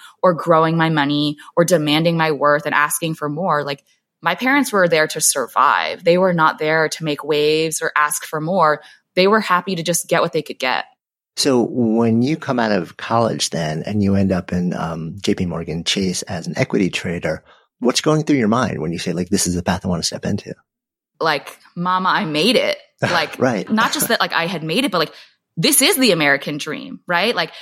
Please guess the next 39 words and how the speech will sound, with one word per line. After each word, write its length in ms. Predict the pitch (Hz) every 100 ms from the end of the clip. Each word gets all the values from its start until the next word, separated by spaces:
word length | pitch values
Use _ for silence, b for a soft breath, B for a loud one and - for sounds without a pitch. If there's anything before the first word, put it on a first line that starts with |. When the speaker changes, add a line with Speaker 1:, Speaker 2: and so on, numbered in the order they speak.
| B B
Speaker 1:
daughter 460 | 170 208 226 254 247
of 160 | 180
two 500 | - - 240 262 269 240
immigrant 380 | 226 240 269
parents. 600 | - 196 180 180 180 180 -
I 80 | 175
went 160 | 240
to 80 | 170
public 440 | - - 202 226 220
school. 600 | - 233 220 220 220 220 B B -
I 320 | 185 185 202
did 140 | 190 160
not 260 | 156 208
have 340 | 220 226 226 220
a 120 | 185
college 560 | - 196 202 214 180
counselor 520 | - 196 214 - 220 208
helping 300 | 196 202 214
me 140 | 208
write 180 | 190 202
those 140 | 208
essays. 400 | 190 214 214 208 B B -
I 160 | 190
go 240 | 208 220 220
to 180 | -
the 80 | 170
University 560 | 156 202 226 233 220 233
of 80 | -
Chicago. 540 | 220 - 185 202 208
I 120 | 170
get 160 | 156 175
this 160 | -
fancy 560 | - - 156 190 208 233
degree. 600 | 220 202 175 185 214 220 B B
I 60 | 175
get 180 | 170
the 80 | 135
fancy 640 | - - 156 196 220 226 220
job. 500 | 175 170 190 233